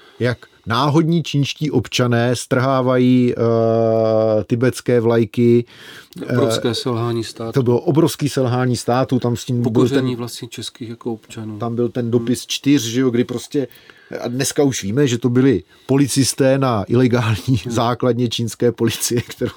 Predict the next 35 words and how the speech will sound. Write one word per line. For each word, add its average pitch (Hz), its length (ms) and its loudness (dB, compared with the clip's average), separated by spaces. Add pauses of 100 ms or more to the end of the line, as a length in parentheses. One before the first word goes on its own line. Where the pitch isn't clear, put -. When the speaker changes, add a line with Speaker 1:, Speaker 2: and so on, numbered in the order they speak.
Speaker 1:
tady 117 220 -2
prostě 117 320 -6
je, 123 160 2
to 113 140 -8
jsou 135 120 -4
úplně 123 200 2
jako 123 220 0
šílený 143 500 -4
věci. 226 320 -8 (480)
A 107 380 -8 (300)
když 117 160 -4
se 143 120 0
podíváte 123 680 0
na, 123 460 -2
a, 107 580 -6
debaty, 120 720 0 (340)
e, 110 480 -4
Topolánek, 123 800 0 (120)
Paroubek 117 640 2
o 123 100 -2
radaru 120 360 2
v 113 60 -2
Brdech, 123 460 0 (280)
e, - 60 -14 (440)
o 120 100 -8
vystupování 117 1000 -2
Luboše 113 380 -4
Zaorálka 123 580 -2
v - 60 -14
té 107 200 -4
době 98 320 -2
a 98 80 -2
dneska, 120 400 -6
co 120 180 -4
říká, 117 400 -4